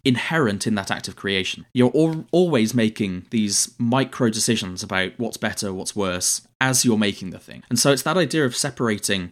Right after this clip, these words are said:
creation and then saying, okay, all right, it's done. Oh, I need to make a few tweaks. I don't, it just doesn't reflect the reality of how I work as a, as a designer. Those two things are, are so tightly woven that I can't,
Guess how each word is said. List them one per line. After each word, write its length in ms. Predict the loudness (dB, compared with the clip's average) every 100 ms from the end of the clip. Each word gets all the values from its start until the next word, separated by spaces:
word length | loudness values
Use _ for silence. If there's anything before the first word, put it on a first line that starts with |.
| -10
creation 680 | 0 4 4 4 4 2 0
and 120 | -2
then 160 | -2 -2
saying, 340 | -2 -2 -2
okay, 280 | -4 -4 -4 -6 -14 0
all 80 | 2
right, 120 | 2
it's 100 | 0
done. 340 | 2 2 0 -6 -2
Oh, 120 | 2
I 40 |
need 160 | 2 0
to 80 | 0
make 100 | -2
a 40 |
few 120 | -4
tweaks. 480 | -4 -4 -4 -4 -8 -8 -2
I 120 | 2
don't, 240 | 2 0 0
it 80 | -2
just 140 | -2
doesn't 280 | -2 -2 -4 _ _ _ -6
reflect 400 | -4 0 -2 -2
the 60 | 0
reality 500 | 2 2 0 -4 -4
of 140 | -4
how 120 | -4
I 60 | -2
work 320 | -4 -6 -6
as 160 | -6 -6
a, 200 | -6 -6
as 100 | -8
a 40 |
designer. 360 | -6 -4 -4 -4
Those 180 | -4 -2
two 120 | -2
things 280 | -2 -4 -2
are, 180 | -4 -4
are 60 | -2
so 480 | 2 4 6 4 0 -14 -20 -12
tightly 380 | 0 2 2 2
woven 380 | 2 0 -2 -6
that 80 |
I 80 | -8
can't, 260 | -6 -6